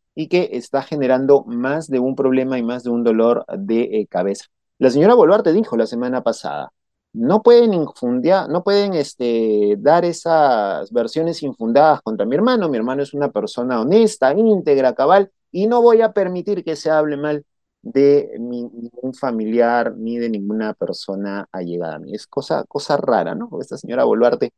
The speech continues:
parece haber olvidado rápidamente, eh, porque incluso dijo, "No, no nos comparen con el gobierno de Pedro", pero ella formó parte de ese gobierno de Pedro Castillo, ella fue ministra durante mucho tiempo, fue vicepresidenta de ese gobierno y fue ministra durante mucho tiempo,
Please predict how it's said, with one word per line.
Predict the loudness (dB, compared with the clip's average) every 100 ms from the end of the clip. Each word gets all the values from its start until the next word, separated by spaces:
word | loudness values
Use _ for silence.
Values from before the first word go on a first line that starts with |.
| _ _ _ _
parece | -2 -2 -2 -2
haber | 0 2
olvidado | 2 2 2 2 2
rápidamente, | 0 -2 -4 -4 -4 -6 -4 -2 -2 -4 -12
eh, | -10 -4
porque | 0 0
incluso | 4 4 6
dijo, | 4 4 0
"No, | 0 -2 -4
no | -4 -2
nos | 0
comparen | 2 0 4 4 4 2
con | 0 0
el | 0
gobierno | 0 0 -2
de |
Pedro", | -6 -4
pero | -4
ella | -2 -4
formó | -8 -8 -2
parte | 2 2 2 -2
de |
ese | -2 0
gobierno | 0 0 -2
de | 0
Pedro | 2 2
Castillo, | 0 -4 -4 -2
ella | 0
fue | 0
ministra | -2 -4 -4 0
durante | 0 -2 -4
mucho | -6 -4 -4
tiempo, | 0 2 2 0
fue | -2
vicepresidenta | -2 -2 -4 -4 -4 -2 0 2
de | 0
ese | 0 -4
gobierno | -2 0 -2
y | -6
fue | -8
ministra | -6 -4 -4 -4 -2
durante | -2 -2 -4 -4
mucho | -4 -6 -6
tiempo, | -2 -2 0 -2